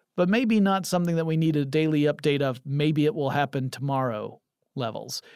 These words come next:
So Chris Paulette and I sit down to talk about what we would do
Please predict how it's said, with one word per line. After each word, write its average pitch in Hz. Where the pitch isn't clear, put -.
So 185
Chris 247
Paulette 190
and 147
I 120
sit 175
down 135
to 147
talk 151
about 175
what 208
we 254
would 214
do 160